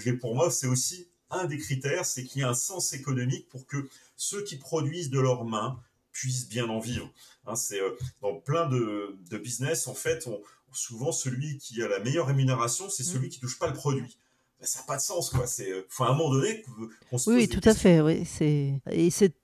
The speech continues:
Speaker 2: dans l'air du temps aussi. J'ai l'impression que les consommateurs, enfin, pour reprendre le fameux terme consommateur, euh, prennent cons-, de plus en plus conscience de ces difficultés et de cette importance de rémunérer chacun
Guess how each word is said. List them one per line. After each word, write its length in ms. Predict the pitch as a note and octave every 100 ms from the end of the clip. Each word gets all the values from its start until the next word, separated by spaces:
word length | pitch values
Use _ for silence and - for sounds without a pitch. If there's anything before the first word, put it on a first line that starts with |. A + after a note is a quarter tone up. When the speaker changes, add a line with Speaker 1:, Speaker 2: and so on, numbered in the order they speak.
| _ -
Speaker 2:
dans 200 | E3+ F#3+
l'air 160 | G3 F3+
du 120 | F#3+
temps 160 | A3
aussi. 320 | A3+ B3 - A3
J'ai 80 |
l'impression 340 | F#3+ F3+ F3+ G#3+
que 560 | G3 F3+ E3+ E3 D#3+ D3 _
les 100 | E3+
consommateurs, 680 | - F3+ F#3+ F3 E3+ G3 G3
enfin, 220 | - F3+ F3
pour 180 | F#3
reprendre 240 | F3 D#3+ F#3
le 60 |
fameux 260 | E3+ F3 F3+
terme 280 | - F3+ D#3+ -
consommateur, 880 | F#3+ F#3 F#3 D#3+ - G#3+ A3+ F#3 -
euh, 240 | D#3+ D3+ C#3+
prennent 260 | - A3 G3
cons-, 320 | - F#3+ F3
de 100 | G3+
plus 140 | -
en 80 | G#3+
plus 120 | A3
conscience 520 | F#3+ G3 - A3+ A#3+
de 120 | E3+ E3
ces 500 | - F#3 E3+ D#3 D3+
difficultés 800 | D#3 - F3+ F#3 D3+ G3+ G#3+ A3+ - _ -
et 140 | E3+ D#3
de 80 |
cette 180 | D#3 -
importance 340 | F3 E3+ G#3+ F#3+
de 60 |
rémunérer 400 | E3+ E3+ E3+ E3
chacun 540 | F3 F#3 F3 F#3+ G3